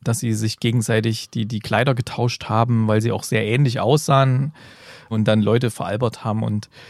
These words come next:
dann ist es so, sie, sie liegen dann beide oder er legt sich zu ihr auf das Krankenbett und sagt, er, er möchte den, den Tod austricksen, er, er will das für sie übernehmen und so ist es dann auch, denn, naja, was heißt, so ist es dann auch, so wird's nicht gewesen. Er steckt sich dann halt bei ihr offensichtlich an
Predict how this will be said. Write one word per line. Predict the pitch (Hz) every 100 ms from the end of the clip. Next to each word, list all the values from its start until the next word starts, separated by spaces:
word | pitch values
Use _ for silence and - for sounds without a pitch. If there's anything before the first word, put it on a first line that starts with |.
| - - - - _ _ _ -
dann | 113
ist | 127
es | 135 -
so, | 135 139
sie, | 139 - -
sie | 143 120
liegen | 131 131
dann | 113
beide | 107 120 131 123
oder | 113 117
er | 113
legt | 131 -
sich | 123
zu | - 131
ihr | 123 139 135 127 117
auf | 80 -
das | 123
Krankenbett | - 123 147 143 135 143 -
und | - 120 117 117 110
sagt, | - - 113 117 -
er, | 107 110
er | 101
möchte | 113 117 -
den, | 104 110 104 104
den | 107 104
Tod | - 117 117 -
austricksen, | 117 - - 113 - - 113 110
er, | 110 107 110 110 113 117 -
er | 120 110
will | 120
das | 120 -
für | - 110
sie | 120
übernehmen | 131 117 117 117 120 120 113
und | 107 104 104 - - - - - - _ -
so | -
ist | 165
es | 185
dann | - 117
auch, | 92 107 135 135
denn, | 113 110 110 110 123
naja, | 113 107
was | 101 -
heißt, | 101
so | -
ist | 101
es | 110
dann | - 101
auch, | 104
so | -
wird's | 101 104 -
nicht | 110 -
gewesen. | 110 117
Er | 120 101
steckt | - 131
sich | -
dann | - 107
halt | 107 104
bei | -
ihr | - 107
offensichtlich | - 110 107 110 - -
an | 98 117 123